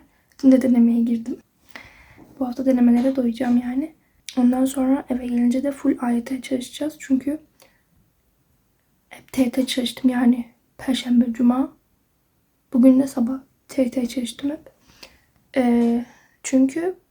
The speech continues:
eksiklerim vardı. Haklıydım yani. Kahvaltı yapacağım. Sonra gelip biraz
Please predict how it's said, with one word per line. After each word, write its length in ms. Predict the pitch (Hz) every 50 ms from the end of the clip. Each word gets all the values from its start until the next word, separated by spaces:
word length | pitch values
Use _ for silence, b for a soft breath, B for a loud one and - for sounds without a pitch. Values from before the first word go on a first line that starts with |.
| _ _ -
eksiklerim 560 | - - - - - 277 247 247 247 247 240
vardı. 400 | 240 240 269 269 262 262 277 - _ _ _ _
Haklıydım 560 | _ - 254 - - - 254 240 233 262 262 262
yani. 360 | 262 254 247 247 254 269 - _ _ _ _
Kahvaltı 420 | - - 254 240 247 233 233 - 269
yapacağım. 320 | 262 - - 262 247 254
Sonra 200 | - - 269 262
gelip 360 | 247 240 247 233 - - _
biraz 220 | - - 254 262